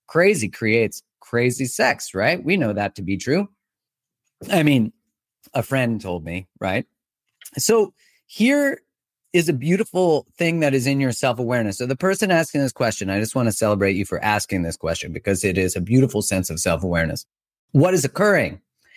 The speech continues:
is that your definition of love, "Will I feel crazy love again, or is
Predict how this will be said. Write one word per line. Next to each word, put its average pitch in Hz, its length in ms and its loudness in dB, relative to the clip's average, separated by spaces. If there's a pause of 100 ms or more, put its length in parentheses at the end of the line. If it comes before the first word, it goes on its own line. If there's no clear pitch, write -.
(140)
is 123 180 0
that 139 340 0
your 151 220 2
definition 151 640 -2
of 113 140 -4
love, 113 380 -2
"Will 180 480 2
I 160 240 0
feel 160 340 0
crazy 139 400 -2
love 113 420 -2
again, 107 560 -2
or 107 280 -2
is 120 380 -2